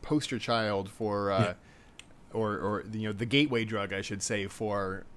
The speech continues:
Speaker 1: more advanced board gaming for over a decade now. So I,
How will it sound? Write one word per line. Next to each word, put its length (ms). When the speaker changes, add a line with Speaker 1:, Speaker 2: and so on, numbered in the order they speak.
Speaker 1:
more 300
advanced 560
board 260
gaming 360
for 140
over 200
a 40
decade 460
now. 320
So 180
I, 240